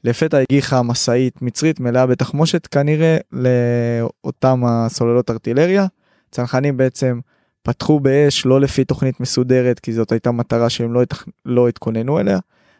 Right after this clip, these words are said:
המשאית הזאת התפוצצה, ולצערנו היו כעשרים, אה,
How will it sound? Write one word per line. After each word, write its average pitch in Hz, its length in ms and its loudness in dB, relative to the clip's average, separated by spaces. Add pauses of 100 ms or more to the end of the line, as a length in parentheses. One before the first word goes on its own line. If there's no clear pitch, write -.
המשאית 131 420 0
הזאת 120 220 -2
התפוצצה, 123 680 0
ולצערנו 123 800 0 (120)
היו 123 520 0
כעשרים, 123 680 0
אה, 117 180 -2